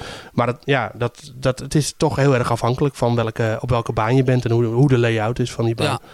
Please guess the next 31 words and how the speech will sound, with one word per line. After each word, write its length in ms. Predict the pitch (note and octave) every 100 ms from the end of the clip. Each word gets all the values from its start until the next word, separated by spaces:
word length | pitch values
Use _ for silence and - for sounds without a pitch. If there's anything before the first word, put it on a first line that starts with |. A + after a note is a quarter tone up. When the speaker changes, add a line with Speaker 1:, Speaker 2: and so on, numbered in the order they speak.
| - B2+ -
Speaker 2:
maar 160 | C3+
kunnen 220 | - F3
we 60 | D#3+
dat 120 | F#3+
dan 120 | F3
wel 120 | D#3 F3
zeggen? 160 | C#3
Want 100 | C#3+
we 60 | C#3+
hebben 200 | D#3+ D3 B2 A#2
drie 280 | D3+ F#3 D3
best 220 | C#3+ F3
wel 120 | C#3+
verschillende 500 | B2+ - F3+ D3 A#2+
circuits 340 | - D#3+ E3
nu 120 | C#3+ A#2+
gehad, 260 | A2+ G#2+
hè? 120 | C#3+
Jij 200 | E3+ C3
zegt 200 | C3 B2
Mercedes 380 | B2 A#2+ C#3 B2
meest 240 | B2+ B2+ -
allround. 380 | A#2+ C#3+ F3+ -
Inderdaad, 360 | C#3 C3+ C3
ze 60 | -
scoren 260 | - C3
elke 220 | A#2 C3 A#2+
keer 80 |
één, 160 | B2+ A#2
twee. 280 | A2 B2+ F3
Speaker 1:
Ja. 160 | D3